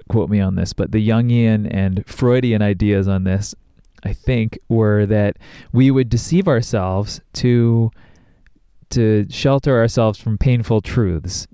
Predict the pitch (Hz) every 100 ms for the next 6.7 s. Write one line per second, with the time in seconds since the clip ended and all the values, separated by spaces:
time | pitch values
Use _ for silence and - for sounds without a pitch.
0 | - 120 131 - - 131 139 147 - 143
1 | 135 127 123 113 156 165 143 107 104 120
2 | - - - - 113 107 107 107 - -
3 | - - 120 110 135 156 - 180 175 160
4 | 147 143 131 120 - - - 123 - -
5 | 135 - 139 117 123 120 104 101 - -
6 | 131 127 104 85 85 -